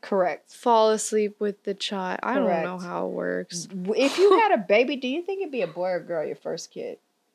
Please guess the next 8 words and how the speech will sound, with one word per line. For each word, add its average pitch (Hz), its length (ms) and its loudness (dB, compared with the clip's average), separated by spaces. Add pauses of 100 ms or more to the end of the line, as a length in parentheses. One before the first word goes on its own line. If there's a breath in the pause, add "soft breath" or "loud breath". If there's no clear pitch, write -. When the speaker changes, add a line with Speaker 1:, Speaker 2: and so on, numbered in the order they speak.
(340)
Speaker 1:
Hypothetically. 349 960 0 (420)
Speaker 2:
Hypothetically, 233 1400 0 (1800 loud breath)
I'm 240 160 4
gonna 269 220 2
say 190 320 -2
a 175 40 -6
girl, - 340 -6
maybe. 208 540 -10